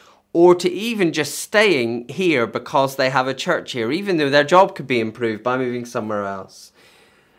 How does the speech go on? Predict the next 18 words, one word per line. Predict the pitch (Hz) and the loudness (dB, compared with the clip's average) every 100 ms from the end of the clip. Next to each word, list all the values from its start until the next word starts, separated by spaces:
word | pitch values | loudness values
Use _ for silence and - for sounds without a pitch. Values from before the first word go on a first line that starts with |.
| _ _ _ _ _ | _ _ _ _ _
And | 180 180 180 180 170 - - _ - | 4 6 8 6 2 -6 -20 _ 2
other | 240 269 220 | 4 4 0
Christians | - - 190 269 - - 190 143 113 | -2 -4 0 0 -2 0 0 0 -2
in | 101 | -4
their | 92 85 | -6 -6
lives, | 69 55 113 - - - _ _ _ _ _ _ | -8 -10 -14 -16 -20 -20 _ _ _ _ _ _
other | 160 175 | -2 -2
Christians | - - 285 - 123 117 - | -2 -6 -8 -8 -8 -8 -6
say, | 139 123 127 - - _ - _ _ 339 | -2 -2 -4 -12 -20 _ -20 _ _ -4
"Ooh, | 330 190 143 | -2 -2 -2
dear, | 143 131 | -2 0
you're | 110 135 | -2 -2
missing | 156 - 113 | -4 -6 -6
out | |
on | 120 | -6
career | 127 185 226 339 269 | -6 -6 -4 -2 -4
opportunities | - 120 113 98 - 95 - | -6 -10 -8 -8 -10 -16 -12
there." | 87 60 120 | -14 -10 -14